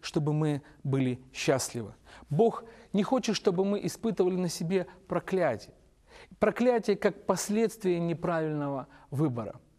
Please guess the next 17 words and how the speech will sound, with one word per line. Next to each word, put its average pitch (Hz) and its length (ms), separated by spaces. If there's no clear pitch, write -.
Бог 185 320
предлагает 160 720
нам 135 260
свободу, 143 720
свободу 196 600
от 160 160
греха 160 400
и - 160
зла, 127 420
свободу 220 580
от 180 220
того, 220 360
что - 200
делает 208 540
человека 190 720
похожим 185 560
на 175 340